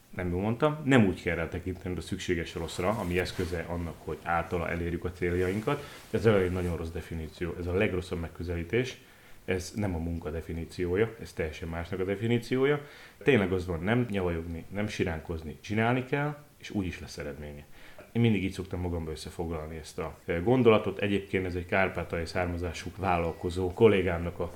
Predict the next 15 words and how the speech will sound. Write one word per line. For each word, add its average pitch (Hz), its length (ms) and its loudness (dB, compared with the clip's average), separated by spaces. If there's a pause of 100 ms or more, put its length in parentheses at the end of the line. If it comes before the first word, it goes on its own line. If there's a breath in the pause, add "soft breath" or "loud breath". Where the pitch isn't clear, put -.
gondolata, 98 520 2
de 87 300 0
megmaradt 82 400 -4
bennem, 85 360 -4
és - 340 -8
azóta 85 440 -2
is - 260 -12
teljesen 87 360 -2
azonosulni 85 520 -4
tudok 80 320 -10
vele, 76 140 -6
hogy 76 180 -6 (360 loud breath)
nem 113 140 2
siránkozunk, 85 680 -2
csináljuk, 87 440 -2